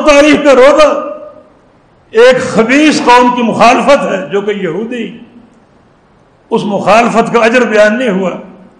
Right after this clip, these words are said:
لیکن بے تحاشا اجر ہے انشاءاللہ۔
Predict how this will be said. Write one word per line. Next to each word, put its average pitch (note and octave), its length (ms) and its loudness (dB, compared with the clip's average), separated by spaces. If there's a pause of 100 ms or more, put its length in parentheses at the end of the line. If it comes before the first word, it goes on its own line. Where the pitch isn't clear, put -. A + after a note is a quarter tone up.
(520)
لیکن E3 220 -10
بے A3+ 400 2
تحاشا F#3 340 0
اجر F3 340 -4
ہے D#3+ 120 -4
انشاءاللہ۔ C3+ 480 -16